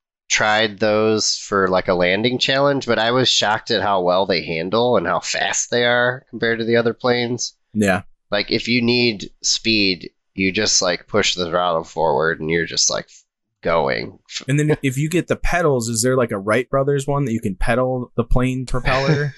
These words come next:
Speaker 1: <laughs> I mean, probably. I don't
Speaker 2: That's
Speaker 1: know.
Speaker 2: 'cause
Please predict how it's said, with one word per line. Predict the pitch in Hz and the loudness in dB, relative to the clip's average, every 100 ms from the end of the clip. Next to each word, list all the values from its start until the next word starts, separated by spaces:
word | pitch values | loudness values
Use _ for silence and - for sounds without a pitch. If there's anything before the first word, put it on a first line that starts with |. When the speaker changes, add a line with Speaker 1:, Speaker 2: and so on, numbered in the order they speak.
| - - | -6 -6
Speaker 1:
<laughs> | - 127 | -6 -2
I | |
mean, | 135 151 143 131 | 0 2 2 0
probably. | 127 156 151 120 131 156 _ _ _ _ _ _ _ - | 0 0 0 2 0 -2 _ _ _ _ _ _ _ -4
I | 135 | 0
don't | 151 | 2
Speaker 2:
That's | 135 | 2
Speaker 1:
know. | 135 151 | 2 0
Speaker 2:
'cause | 127 107 | -6 -8